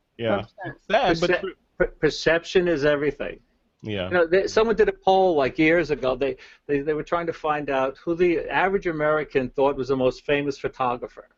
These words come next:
Speaker 3: right? And
Speaker 1: Mm-hmm.
Speaker 3: you never guess, so I wanna ask you even, Ashton Kutcher.
Speaker 1: Wh-,
Speaker 2: What?
Speaker 1: really?
Speaker 3: 'Cause he had the beard, he's in the camera ad, right?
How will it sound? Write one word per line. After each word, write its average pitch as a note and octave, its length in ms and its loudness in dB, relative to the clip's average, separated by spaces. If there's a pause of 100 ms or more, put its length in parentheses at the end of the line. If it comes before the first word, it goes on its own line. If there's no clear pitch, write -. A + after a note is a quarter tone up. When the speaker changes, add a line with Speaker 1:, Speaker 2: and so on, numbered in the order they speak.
(320)
Speaker 3:
right? D3 300 0 (300)
And E3 100 4
Speaker 1:
Mm-hmm. D3 220 0
Speaker 3:
you A#3+ 80 -8
never G#3+ 240 0
guess, F#3 320 2
so D3+ 100 2
I C3+ 80 4
wanna D3 240 2
ask D#3 260 0
you B2+ 100 -2
even, A#2+ 340 -2 (280)
Ashton F#3 380 0
Kutcher. F#3 460 0 (340)
Speaker 1:
Wh-, D#3 140 2
Speaker 2:
What? A#4+ 180 4 (220)
Speaker 1:
really? G#4 540 2 (220)
Speaker 3:
'Cause E3+ 160 4
he F#3+ 60 2
had F3+ 140 0
the D#3+ 80 4
beard, F#3 480 4
he's D#3+ 160 0
in D#3+ 100 -2
the D3+ 80 0
camera E3 420 0
ad, E3+ 400 2
right? E3 380 0